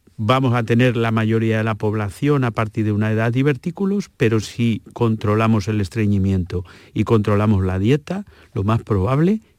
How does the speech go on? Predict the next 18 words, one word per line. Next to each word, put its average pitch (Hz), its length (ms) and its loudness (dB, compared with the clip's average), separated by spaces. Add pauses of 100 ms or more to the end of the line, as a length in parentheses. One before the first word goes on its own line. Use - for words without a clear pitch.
es 170 320 -2 (560)
que 98 160 0
no, 80 600 -4
que 104 140 0
no 110 160 2
nos 110 240 0
den 151 320 -2
problemas. 87 680 -4
Ahora, 98 500 2 (100)
cuidado, 107 540 -2 (460)
porque 104 320 -2
los 98 120 0
problemas 101 460 0
que - 160 -4
dan 117 240 -2
son 92 240 -6
graves, 78 420 -10
¿eh? 160 140 -6